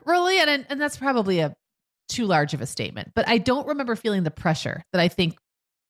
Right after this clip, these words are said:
a lot of parents have now to do some <laughs> things they don't want to do. Um, that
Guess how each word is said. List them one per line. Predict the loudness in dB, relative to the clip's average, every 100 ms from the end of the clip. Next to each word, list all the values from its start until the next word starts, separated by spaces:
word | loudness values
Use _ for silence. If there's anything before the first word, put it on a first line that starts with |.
| -6
a | 0
lot | 2
of | 0
parents | -2 -2 -2
have | 0 0
now | 2 4 4 2 -2 _ _ _
to | -2
do | 2 2
some | 2 0 -2
<laughs> |
things | 2 0 0
they | 0 0
don't | 2 2 4 2 0
want | 0
to | 0
do. | 0 2 0 -2 -8 -20 -8 2
Um, | 2 2 -6 -12 _ _ _ -4
that | 0 0